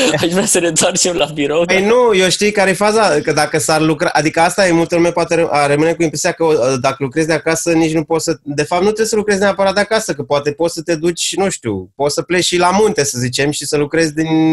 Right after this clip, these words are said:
Speaker 2: dacă ai internet,
Speaker 1: Dacă ai internet,
Speaker 2: te
Speaker 1: da,
Speaker 2: duci la
Speaker 1: da,
Speaker 2: țară,
Speaker 1: poți să
Speaker 2: te duci oriunde unde ai internet și poți să lucrezi, adică o să ofere multă mobilitate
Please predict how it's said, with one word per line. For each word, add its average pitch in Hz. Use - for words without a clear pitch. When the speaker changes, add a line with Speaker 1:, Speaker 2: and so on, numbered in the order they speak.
Speaker 2:
dacă 156
ai 165
internet, 165
Speaker 1:
Dacă 160
ai 175
internet, 180
Speaker 2:
te -
Speaker 1:
da, -
Speaker 2:
duci 160
la 175
Speaker 1:
da, 185
Speaker 2:
țară, 214
Speaker 1:
poți 151
să 147
Speaker 2:
te 156
duci 165
oriunde 214
unde 208
ai 196
internet 196
și 180
poți 196
să 190
lucrezi, 190
adică 139
o 143
să 160
ofere 180
multă 196
mobilitate 185